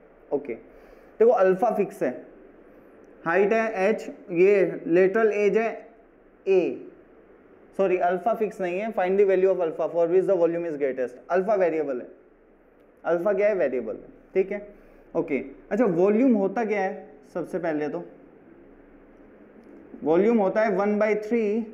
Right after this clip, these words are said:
base into height, ठीक है बच्चों, base into height, Base है ये, मान लो इसकी length कितनी मान लूँ? X मान लो, चलेगा?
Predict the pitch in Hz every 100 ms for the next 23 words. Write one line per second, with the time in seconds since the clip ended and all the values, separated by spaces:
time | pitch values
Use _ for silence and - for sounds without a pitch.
0 | - - - - - _ - - - -
1 | - - 123 165 208 233 254 - 214 202
2 | 185 220 196 180 131 117 - - - -
3 | - - - - - - - - - -
4 | - - - - - - - - - -
5 | - - - - 185 214 220 - 233 233
6 | - - - - 151 196 226 226 214 196
7 | 208 170 160 123 - - - 160 220 220
8 | 226 202 180 165 117 135 - 151 190 214
9 | 214 214 208 196 190 208 190 190 196 190
10 | 190 202 185 185 185 190 196 - - 165
11 | 165 180 165 160 160 160 160 - - -
12 | - _ - - - - 185 202 196